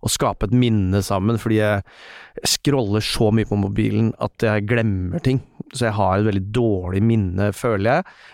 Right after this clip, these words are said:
eh, og det har blitt be-, bevist også i voksen alder. Så jeg liksom,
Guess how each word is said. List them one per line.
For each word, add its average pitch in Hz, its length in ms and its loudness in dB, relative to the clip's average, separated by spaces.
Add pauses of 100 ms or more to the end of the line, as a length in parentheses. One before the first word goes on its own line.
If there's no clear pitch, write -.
eh, 110 340 2
og 90 140 -4
det 95 100 2
har 98 80 2
blitt - 160 -8
be-, 113 160 2 (160)
bevist 107 320 0
også 156 160 0
i 160 100 2
voksen 143 280 -2
alder. - 260 -2
Så 143 160 0
jeg 131 80 0
liksom, 123 240 0